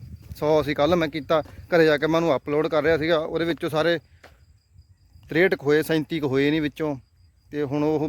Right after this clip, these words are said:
ਐਂ ਹੀ ਪੈਂਡਿੰਗ ਪਏ ਨੇ। ਤੇ ਹੁਣ ਮੈਂ ਨਾਲ ਨਾਲ ਹੀ ਕਰਕੇ ਦੇਖ ਰਿਹਾ, ਨਾਲ ਨਾਲ ਹੋਈ ਜਾਂਦੇ ਨੇ। ਫਿਰ ਮੈਂ ਕਿਹਾ ਨਾਲ ਨਾਲ ਹੀ ਕਰਦਾ ਕਰਾਂਗੇ, ਆਪਾਂ ਨੂੰ ਲੋੜ ਹੀ ਨਹੀਂ ਐਵੇਂ ਕਾਹਦੇ ਵਾਸਤੇ ਇੰਨੀ ਟੈਨਸ਼ਨ ਲੈਣੀ।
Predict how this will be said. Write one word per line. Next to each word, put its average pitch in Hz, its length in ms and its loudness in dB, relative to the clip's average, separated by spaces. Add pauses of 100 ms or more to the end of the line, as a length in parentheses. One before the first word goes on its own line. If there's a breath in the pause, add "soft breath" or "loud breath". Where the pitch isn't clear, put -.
(120)
ਐਂ 156 120 -2
ਹੀ 156 100 4
ਪੈਂਡਿੰਗ 147 340 0
ਪਏ 139 240 -2
ਨੇ। 143 180 0 (520)
ਤੇ 143 60 -8
ਹੁਣ 160 120 -2
ਮੈਂ 165 140 0
ਨਾਲ 156 260 2
ਨਾਲ 156 180 0
ਹੀ 156 40 0
ਕਰਕੇ 147 280 -4
ਦੇਖ 139 160 -2
ਰਿਹਾ, 147 80 -2
ਨਾਲ 143 220 0
ਨਾਲ 143 120 0
ਹੋਈ 127 180 -4
ਜਾਂਦੇ 127 260 -4
ਨੇ। 131 80 -4
ਫਿਰ 135 140 -6
ਮੈਂ 151 140 -4
ਕਿਹਾ 160 120 -4
ਨਾਲ 147 220 0
ਨਾਲ 147 140 2
ਹੀ 147 60 -2
ਕਰਦਾ 143 280 -2
ਕਰਾਂਗੇ, 147 220 -2
ਆਪਾਂ 147 200 -6
ਨੂੰ 139 100 -2
ਲੋੜ 131 220 0
ਹੀ 131 60 -2
ਨਹੀਂ 131 140 -4
ਐਵੇਂ 123 160 -6 (100)
ਕਾਹਦੇ 135 160 -6
ਵਾਸਤੇ 143 260 -4
ਇੰਨੀ 131 160 -4
ਟੈਨਸ਼ਨ 123 380 -8
ਲੈਣੀ। 120 200 -6